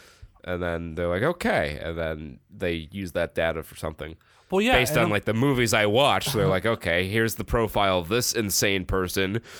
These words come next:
Speaker 1: who watches all these movies that don't make any <laughs> sense."
Speaker 2: I'm, I'm almost, I'm almost thinking, like,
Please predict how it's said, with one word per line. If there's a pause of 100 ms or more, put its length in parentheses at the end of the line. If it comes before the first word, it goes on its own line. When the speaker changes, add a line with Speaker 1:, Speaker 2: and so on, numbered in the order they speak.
(120)
Speaker 1:
who
watches
all
these
movies
that
don't
make
any
<laughs>
sense."
Speaker 2:
I'm,
I'm
almost,
I'm
almost
thinking,
like,